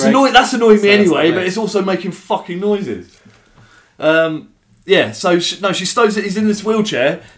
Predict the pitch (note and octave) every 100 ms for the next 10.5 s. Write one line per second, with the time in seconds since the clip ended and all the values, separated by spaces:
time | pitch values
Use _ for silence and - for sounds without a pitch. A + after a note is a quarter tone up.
0 | _ D3+ D#3+ E3 D#3+ D#3 - - G3 G3
1 | G3+ G3 E3 G3+ F#3 F3+ D#3 G3 A#3 G3+
2 | F#3+ F#3 G#3+ G3+ C#3+ D#3 F3 E3+ E3 A#3
3 | C4 G#3+ G#3+ G3+ F#3 G3 D#3 D#3 G3+ G3+
4 | - F3 E3+ - - - G#3+ G#3+ G#3 F3+
5 | E3+ F#3+ C#3+ D#3 - _ D#3 D#3+ D#3 G3+
6 | G3 C#3+ C#3 - - D#3 D3+ - G#3+ A3+
7 | F3 B2+ - _ _ - D#3 D#3 D3+ D#3
8 | D#3 - C4 A#3+ G#3 G3 F#3 F#3 G#3 G#3+
9 | F3+ G3 F#3+ F#3 - F3 G3+ F#3 F#3 F#3
10 | F#3 - F#3 G#3 G3